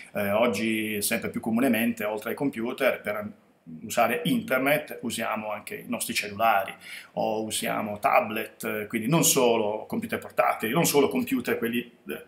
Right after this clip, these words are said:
da scrivania, diciamo così. Eh, questi computer che sono, mm, su internet, evidentemente, ehm, noi ci andiamo,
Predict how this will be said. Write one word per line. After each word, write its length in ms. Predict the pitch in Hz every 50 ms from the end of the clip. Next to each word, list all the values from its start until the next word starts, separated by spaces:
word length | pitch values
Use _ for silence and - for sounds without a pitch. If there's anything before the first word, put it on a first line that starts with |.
| _ _
da 120 | - 123
scrivania, 600 | 117 - - 131 117 110 113 117 113 101 95 90 - -
diciamo 280 | - - - 107 104 104
così. 240 | 107 104 - - - - _ - - - - - - - - - - -
Eh, 300 | - 127 127 131 123 - - - - - - -
questi 240 | - 180 185 214
computer 540 | 190 226 226 - 277 277 254 254 254 262 254
che 100 | - -
sono, 400 | - - 135 127 120 117 - - -
mm, 320 | 127 123 120 113 120 123 123
su 180 | 107 - - -
internet, 560 | 113 113 117 - 107 120 120 - - - -
evidentemente, 1120 | - 123 131 139 190 202 233 - - 127 98 101 104 107 - - 175 170 175 170 - - - _
ehm, 560 | - 131 123 120 120 120 120 117 117 113 117 - - - _ _ _ _ _ _ _ _ _ _ _ _ _ _ _ _ _ _ _ -
noi 180 | - 170 175 175
ci 80 | 175
andiamo, 760 | 180 175 - 190 - - - 185 247 226 - - - - -